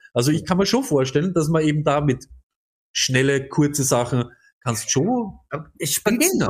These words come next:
Speaker 1: arbeiten.
Speaker 2: einfach über den Schultern was ab beim Burrow, ja. Und das, das hat abgefärbt aufs ganze Team, der ist so ein Winner-Typ, ja.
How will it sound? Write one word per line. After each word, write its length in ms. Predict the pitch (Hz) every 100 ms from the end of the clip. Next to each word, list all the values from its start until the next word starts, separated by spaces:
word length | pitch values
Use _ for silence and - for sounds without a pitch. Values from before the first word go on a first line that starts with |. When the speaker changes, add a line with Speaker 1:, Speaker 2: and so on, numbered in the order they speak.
| -
Speaker 1:
arbeiten. 200 | - 139
Speaker 2:
einfach 220 | 190 190
über 220 | 156 180
den 160 | 196 180
Schultern 480 | - 156 165 151 120
was 140 | 107
ab 200 | 104 101
beim 180 | 120 104
Burrow, 360 | 107 98 85 98
ja. 200 | 131 170 - - - _
Und 160 | 151 131
das, 260 | 143 - -
das 220 | 151 143
hat 160 | 160 190
abgefärbt 640 | 156 156 202 - 180 180
aufs 180 | 170 -
ganze 360 | - 151 165 160
Team, 420 | 165 147 107 - _ _ -
der 200 | 156 -
ist 320 | 220 - -
so 160 | 294
ein 260 | - 220 202
Winner-Typ, 580 | 220 233 143 - 107 - _
ja. 220 | 139 139